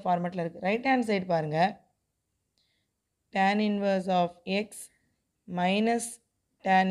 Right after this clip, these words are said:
inverse of y ஃபார்மேட்டில் இருக்குது. So, இதோட ஃபார்முலா tan inverse of x minus y by one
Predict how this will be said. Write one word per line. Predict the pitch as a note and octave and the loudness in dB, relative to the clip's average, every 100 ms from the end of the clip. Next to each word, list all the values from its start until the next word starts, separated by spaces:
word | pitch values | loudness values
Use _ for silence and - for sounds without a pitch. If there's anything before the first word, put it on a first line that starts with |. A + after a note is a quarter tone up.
| F3+ | 0
inverse | F3+ F3+ F3 F3+ F#3+ | 0 0 0 0 0
of | G#3+ - F#3 | 0 -4 -2
y | F3+ F#3 | -2 -2
ஃபார்மேட்டில் | F3+ E3+ D#3+ D#3 F#3 D#3 | -2 -2 -2 -6 -4 -4
இருக்குது. | - _ _ _ _ _ - | -6 _ _ _ _ _ -12
So, | G3 G3 | -6 -4
இதோட | G#3 G#3 G#3 | -2 0 -2
ஃபார்முலா | G3+ F3 E3 D#3+ E3 G3 B3 _ _ _ _ _ _ _ _ _ _ - | -2 -2 -2 -4 0 -2 -4 _ _ _ _ _ _ _ _ _ _ -4
tan | F#3+ F#3+ F#3 | 0 0 0
inverse | F3 E3+ E3 D#3+ F#3 | -2 -2 -2 0 0
of | G3+ - _ _ _ _ _ _ _ _ _ _ G3+ G3+ | 0 -4 _ _ _ _ _ _ _ _ _ _ -8 -8
x | - A3+ | -10 -4
minus | A3 A3 G#3+ G#3+ G3+ - F#3+ F3+ | 0 2 2 0 -2 -8 -4 -2
y | F3+ E3 | -2 0
by | F3 G3+ - _ E3+ E3 | 0 0 -6 _ -6 -4
one | F3+ | -4